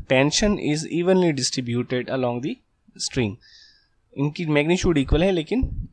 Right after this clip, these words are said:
angle में थोड़ा सा, they have slightly different directions acting, um, tangent to the string,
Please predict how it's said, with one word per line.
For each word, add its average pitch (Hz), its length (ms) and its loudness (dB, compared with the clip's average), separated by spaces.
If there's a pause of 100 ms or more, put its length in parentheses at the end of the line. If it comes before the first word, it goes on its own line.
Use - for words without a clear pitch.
(180)
angle 170 380 2
में 196 180 2
थोड़ा 160 140 4
सा, 147 140 0
they 156 340 2
have 208 200 -2
slightly 156 600 4 (840)
different 156 460 2
directions 156 640 2 (360)
acting, 190 340 0 (1040)
um, 139 540 4 (520)
tangent 208 420 6
to 165 100 4
the 139 120 2
string, 117 360 -4